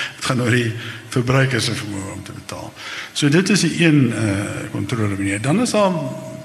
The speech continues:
pogings om die terme van die kontrak te beheer. En sekere vo-, kontrakte word eenvoudig as verbode verklaar.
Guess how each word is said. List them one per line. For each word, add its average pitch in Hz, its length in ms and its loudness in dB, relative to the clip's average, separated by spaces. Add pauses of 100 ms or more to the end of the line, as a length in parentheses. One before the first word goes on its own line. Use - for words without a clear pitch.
(380)
pogings 160 420 0
om - 100 -2
die 127 120 0 (120)
terme 165 380 0
van 135 120 -2
die 117 100 -2
kontrak 101 440 -8
te 104 100 -10
beheer. - 360 -10 (680)
En 117 180 -4
sekere 170 460 2
vo-, 139 240 -2 (120)
kontrakte 135 420 -2
word 123 180 0
eenvoudig 131 380 0
as 113 120 -4
verbode 117 460 -2
verklaar. 175 440 -4